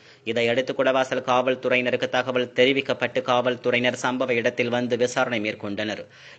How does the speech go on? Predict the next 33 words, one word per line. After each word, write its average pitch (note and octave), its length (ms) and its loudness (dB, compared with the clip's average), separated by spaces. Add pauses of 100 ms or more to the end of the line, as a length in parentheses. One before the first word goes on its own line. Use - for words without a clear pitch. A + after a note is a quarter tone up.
இதில் B2+ 200 4
முருகானந்தம் C3+ 540 0
பல A#2+ 200 2
லட்சம் C#3+ 300 -2
ரூபாய் C#3+ 300 2
கடன் C#3 240 -2
பிரச்சனையில் C3+ 520 -4
இருந்ததாகவும் C3 720 -2 (420)
கடன் C#3+ 260 2
கொடுத்தவர்கள் D3 600 -4
தொடர்ந்து B2+ 400 -4
பணத்தை C3+ 280 -6
திருப்பி C3+ 280 -8
கேட்டு C3+ 240 -8
வந்ததாக A#2+ 440 -4
கூறப்படுகிறது. G#2+ 680 -6 (420)
இதனால் A2 340 -2
பணத்தை A#2+ 260 -2
திருப்பிக் B2 360 -4
கொடுக்க B2 280 0
முடியாத A#2+ 320 -2 (100)
காரணத்தினால் A#2+ 640 0
விரக்தியில் A#2+ 500 -2
இருந்த A#2 280 -2
முருகானந்தம் A#2+ 580 -2
பூச்சி B2+ 280 -4
மருந்து A2+ 260 -2
குடித்து A2+ 320 -2
தற்கொலை A2+ 320 -2 (100)
செய்து A#2+ 200 -4
கொண்டிருக்கலாம் G#2 540 -4 (120)
என்றும் G2+ 280 -8 (100)
உறவினர்கள் A#2 600 -2